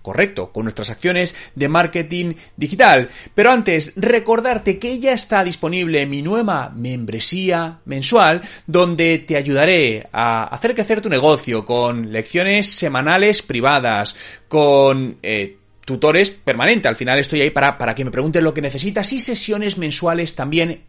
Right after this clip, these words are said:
en directo. ¿Quieres más información? Visita justamente el enlace que te dejo en la descripción. Hoy comenzamos semana, lunes dieciséis de enero de dos mil veintitrés,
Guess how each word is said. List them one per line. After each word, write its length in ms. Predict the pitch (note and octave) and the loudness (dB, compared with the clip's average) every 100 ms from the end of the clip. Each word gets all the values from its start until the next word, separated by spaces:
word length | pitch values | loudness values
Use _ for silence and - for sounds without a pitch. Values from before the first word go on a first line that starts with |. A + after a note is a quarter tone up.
| - | -12
en 120 | A#2+ | -4
directo. 380 | B2+ G#3+ - - - - | 0 0 0 -4 -6 -8
¿Quieres 180 | - A3+ | 0 0
más 160 | A#3+ A3 | 2 0
información? 500 | G#3 G#3 G3+ A#3+ F3+ | 0 -2 2 0 0
Visita 600 | E3 B3+ A3 G3 C3+ G#2+ | -2 -2 0 2 2 0
justamente 640 | - A3 - G3 E3+ A3+ | -4 -4 -4 -4 0 2
el 80 | C#4 | 4
enlace 640 | A#3+ G#3 G3 - D3 G#2+ | 2 2 0 0 -2 -2
que 140 | - B2 | -6 -6
te 100 | C3+ | -2
dejo 460 | F3+ - F#3+ F3+ - | -2 0 0 0 0
en 160 | G3+ | 0
la 160 | G#3 G3+ | 4 2
descripción. 760 | D#3+ E3 F3 F#3 - A#3 D#3+ C3 - - | 2 -2 0 -2 0 2 2 0 -8 2
Hoy 320 | B3+ B3+ E3 - | 6 6 4 0
comenzamos 680 | C#4 A#3+ A#3+ G3+ A#3 C#4 A#3 | 2 2 0 0 0 0 -2
semana, 440 | G#3 D3+ B2+ G#2+ | 0 0 0 0
lunes 540 | G#2 C#4+ A#3+ D#3 B2 C3 | 0 2 2 0 -2 -6
dieciséis 1080 | G#3+ C4 A#3 A3 G3+ - A3 F3 A#2+ G#2+ | -4 -2 -2 -4 -2 2 2 2 0 -2
de 80 | B2+ | -2
enero 420 | F3 F3+ C3 G#2+ | -2 0 0 0
de 160 | G2 G2 | -4 -6
dos 140 | F2+ | -6
mil 120 | C3 | -4
veintitrés, 600 | D3+ C3 C3 A#3 D#3+ - | -4 -4 2 4 4 0